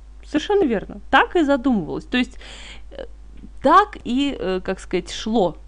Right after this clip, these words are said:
Так и читается. Здорово. И последний принцип. То есть читается, читается. Э, и последний принцип завершенности. Есть ли ощущение целостности образа и увязанности элементов между собой?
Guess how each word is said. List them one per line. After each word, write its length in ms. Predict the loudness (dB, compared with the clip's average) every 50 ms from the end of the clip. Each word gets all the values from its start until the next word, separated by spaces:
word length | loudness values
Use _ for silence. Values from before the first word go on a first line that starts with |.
| -18 -18 -18 -18 -16 -16 -16 -14 -14 -14 -14 -14 -12 -2 2
Так 240 | 4 4 4 4 0
и 40 |
читается. 600 | -4 -2 -4 -6 -6 -6 -6 -6 -6 -8 -10 -8 -8
Здорово. 520 | -4 0 2 2 2 2 0 -2 -4 -6 -6 -6 -8 -8 -6 -6 -6 -6 -6 -2 2
И 120 | 2 2
последний 640 | 4 4 2 2 2 2 2 2 2 2 0 -2
принцип. 560 | -2 -2 -2 0 0 0 0 -2 -4 -2 -4 -4 -4 -4 -4 -4 -2 -2 -2 0
То 80 | 0
есть 120 | 0 2 2
читается, 640 | 4 4 4 6 6 6 6 4 4 2 2 2
читается. 600 | 2 2 2 2 0 0 0 -2 -4 -6 -6 -8 -6 -4 -2 -2 0 0 0 0 -2 -2 -2 -2
Э, 680 | -2 0 0 0 0 2 2 2 0 0 0 -2 -2 -2 -2
и 60 | -2
последний 480 | 0 2 2 2 2 2 0 0 0 -2
принцип 460 | -2 -2 -2 -2 -2 -2 -4 -6 -4
завершенности. 960 | -4 -2 0 0 0 -2 -2 -2 0 2 2 2 2 0 -2 -4 -8 -12 -14 -12 -10
Есть 480 | -4 0 4 6 6 6 4 2 -2
ли 280 | 0 0 0 0 0 -4 -8 -12 -4 -2
ощущение 720 | -2 0 0 0 -2 0 0 2 2 4 4 4 2 0
целостности 880 | -2 -6 -6 -2 0 2 2 0 -2 -4 -4 -4 -4 -4 -4 -4 -2
образа 440 | 0 0 0 0 0 -2 0 0 -2
и 200 | -2 0 0 2
увязанности 840 | 2 2 2 2 4 4 4 4 4 4 2 0 0 -2 -4 -6 -4
элементов 560 | -2 0 0 2 2 2 0 -2 -4 -6 -6 -4
между 260 | -2 -2 -4 -6 -10
собой? 380 | -14 -14 -14 -14 -14 -14 -16